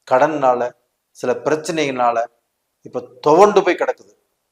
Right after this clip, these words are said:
அந்த குடும்பத்தை மெல்ல மெல்ல ஒண்ணு சேர்த்தி, அந்த குடும்பத்துக்கு தேவையானது கொடுத்து,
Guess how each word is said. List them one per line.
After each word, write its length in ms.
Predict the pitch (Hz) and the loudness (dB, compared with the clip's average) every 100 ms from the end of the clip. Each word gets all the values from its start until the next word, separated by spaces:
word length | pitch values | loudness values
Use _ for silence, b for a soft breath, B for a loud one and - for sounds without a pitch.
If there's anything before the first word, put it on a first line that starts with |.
| 123 | -14
அந்த 220 | 120 120 117 - - | -12 -8 -10 -10 -6
குடும்பத்தை 580 | 160 196 170 160 165 160 156 - _ _ _ _ 127 | 0 0 4 2 2 -2 -2 -10 _ _ _ _ -4
மெல்ல 320 | 151 190 196 170 | -4 0 -2 0
மெல்ல 240 | 165 151 139 - _ _ - | -2 0 -2 -4 _ _ -10
ஒண்ணு 200 | 143 170 170 | -8 -6 -4
சேர்த்தி, 400 | 151 135 139 151 110 _ _ _ _ _ 131 | -2 -4 -4 -10 -10 _ _ _ _ _ -8
அந்த 160 | 143 131 156 | -4 -4 -2
குடும்பத்துக்கு 580 | 175 185 190 - - 160 - | -2 -2 -4 -6 -8 -8 2
தேவையானது 600 | 156 180 175 170 160 139 - | 6 6 6 2 0 -4 -6
கொடுத்து, 360 | 135 131 - | -8 -8 -6